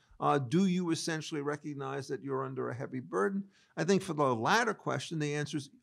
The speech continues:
always yes. And my sense of having spoken to a number of people who've worked through these systems is that it, it turns out the collateral consequences are uppermost in everybody's mind, um, and it does change primary conduct. It leads to a real sort of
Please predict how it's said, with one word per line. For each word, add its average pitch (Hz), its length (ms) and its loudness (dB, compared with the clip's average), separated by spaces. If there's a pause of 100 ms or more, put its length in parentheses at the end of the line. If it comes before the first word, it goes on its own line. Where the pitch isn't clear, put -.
always 156 480 6
yes. 120 320 -6
And 120 140 -14 (280)
my 165 200 4
sense 165 300 -4
of 135 80 -14
having 139 280 -2
spoken 147 360 -2
to 135 140 -6
a - 20 -2
number 135 220 -2
of 120 100 -6
people - 260 -6
who've 120 160 -6
worked 185 280 -4
through 156 160 -8
these 127 240 -8
systems 123 360 -8 (300)
is 156 160 -2
that 139 140 -2 (220)
it, 160 200 -4
it 175 140 0
turns 196 240 2
out 170 180 2
the 160 60 -6
collateral 170 560 0
consequences 139 840 -4
are 131 180 -2
uppermost 139 540 2
in 131 100 -4
everybody's 117 680 -4
mind, 117 360 -6 (340)
um, 143 280 0
and 147 320 0
it 160 220 -4
does 160 260 -2
change 185 520 -4
primary 156 500 -2
conduct. 135 580 -4 (180)
It 143 140 -4
leads 170 400 -2
to 151 160 -2
a 135 60 2
real 180 440 0
sort 156 220 -2
of 135 120 -2